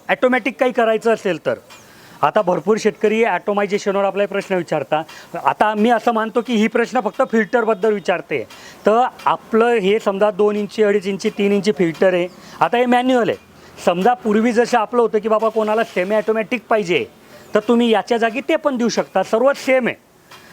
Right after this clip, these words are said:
सेमी ऑटोमॅटिकमध्ये कसं आहे, मोटर बंद करायची गरज नाही, फिल्टर उघडायची गरज नाही, जाडी काढायची गरज नाही, फक्त हँडल फिल्टर फिरवलं की सर्व साफ होऊन जातं.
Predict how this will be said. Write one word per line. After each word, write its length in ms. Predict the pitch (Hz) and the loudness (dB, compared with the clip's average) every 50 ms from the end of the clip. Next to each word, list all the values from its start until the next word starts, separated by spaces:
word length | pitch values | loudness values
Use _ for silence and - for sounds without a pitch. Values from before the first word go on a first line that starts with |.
| - - | -8 -2
सेमी 200 | - 196 196 214 | -2 0 0 0
ऑटोमॅटिकमध्ये 580 | 226 220 240 233 240 220 247 220 233 240 233 240 | 0 0 0 0 0 0 -2 -2 0 0 2 2
कसं 180 | 214 220 220 233 | 2 0 0 0
आहे, 80 | 240 | 0
मोटर 280 | 220 226 214 - 233 226 | 0 0 0 0 0 0
बंद 200 | 208 226 220 214 | 0 -2 -2 0
करायची 300 | 226 214 226 214 - 220 | 0 0 0 -2 -2 -2
गरज 260 | 208 220 226 226 214 | 0 0 0 0 -2
नाही, 140 | 220 233 233 | -2 -2 -2
फिल्टर 320 | - - 175 175 160 214 | -2 -2 -4 -2 0 2
उघडायची 420 | 208 214 214 208 208 202 - 214 208 | 2 4 4 2 2 0 0 0 0
गरज 300 | 202 208 208 220 214 190 | 2 2 2 0 0 0
नाही, 200 | 214 214 220 214 - - - - - - 123 | -2 -2 -2 -4 -8 -16 -20 -18 -14 -4 0
जाडी 260 | 175 160 170 190 214 | 0 0 0 0 0
काढायची 420 | - 233 214 214 214 208 208 220 | 0 0 0 0 -2 -4 -2 0
गरज 280 | 208 220 214 220 220 190 | 0 2 2 2 0 0
नाही, 120 | 220 226 | -2 -2
फक्त 220 | 214 196 - - 233 | -2 -4 -4 -2 -2
हँडल 320 | 214 190 185 185 180 208 196 | -2 -2 -2 0 0 0 0
फिल्टर 260 | - 175 160 - 180 170 | -2 -4 -2 -2 -4 -4
फिरवलं 380 | - - 170 170 175 180 185 | -2 0 0 0 2 2 0
की 240 | 180 - 226 262 302 - - - - - - - - | 0 0 -2 -2 -2 -6 -10 -18 -20 -20 -20 -6 -2
सर्व 300 | - 175 165 170 - 233 302 302 - - - - - - - | 0 0 2 2 2 0 0 -4 -10 -18 -20 -20 -10 -2 0
साफ 160 | 214 196 - | 0 2 2
होऊन 160 | 175 160 147 | 0 0 0
जातं. 240 | 135 120 107 - 104 | 0 -2 -2 -4 -8